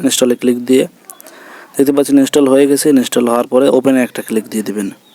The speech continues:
ওপেনে ক্লিক দিলে একটা অপশন আসবে, এর নিচে got it লেখা থাকবে, এখানে একটা ক্লিক দিয়ে দিবেন। তারপর দেখতে পাচ্ছেন এখানে কিন্তু সবগুলো ই স্টাইল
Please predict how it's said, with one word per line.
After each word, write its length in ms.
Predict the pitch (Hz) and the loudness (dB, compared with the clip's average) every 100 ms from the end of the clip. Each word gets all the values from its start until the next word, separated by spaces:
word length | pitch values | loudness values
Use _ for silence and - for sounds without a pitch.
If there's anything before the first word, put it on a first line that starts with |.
| _ _ _ - - - - | _ _ _ -20 -20 -4 0
ওপেনে 260 | 160 165 147 | 0 0 0
ক্লিক 180 | 156 156 143 | 0 0 0
দিলে 180 | 120 135 170 139 | 0 0 -2 -6
একটা 160 | - 131 | -2 0
অপশন 180 | 127 131 127 | 0 0 -2
আসবে, 220 | 117 131 135 - | -2 -2 -2 -2
এর 80 | 120 120 | 0 0
নিচে 180 | 117 120 113 | 0 -2 0
got 140 | 127 135 | -2 -2
it 80 | 127 | 0
লেখা 160 | 127 127 | -2 -2
থাকবে, 180 | 139 135 127 | -4 -2 0
এখানে 160 | 117 113 | -2 -4
একটা 140 | - 113 | -4 -4
ক্লিক 160 | 117 117 | -4 0
দিয়ে 120 | 123 117 | 0 2
দিবেন। 180 | 123 147 - - - - | 0 -2 -8 -20 -16 -2
তারপর 200 | 147 165 | 2 2
দেখতে 160 | 151 143 | 2 0
পাচ্ছেন 240 | 147 135 135 127 | -2 0 0 2
এখানে 180 | 127 123 | 0 2
কিন্তু 220 | 131 127 147 - | 0 2 0 2
সবগুলো 500 | 123 123 131 123 131 196 - - - 120 | 0 -2 0 2 2 -2 -8 -12 0 0
ই 20 | 107 107 - 127 | 0 -6 -8 -6
স্টাইল 260 | - 127 | -2 0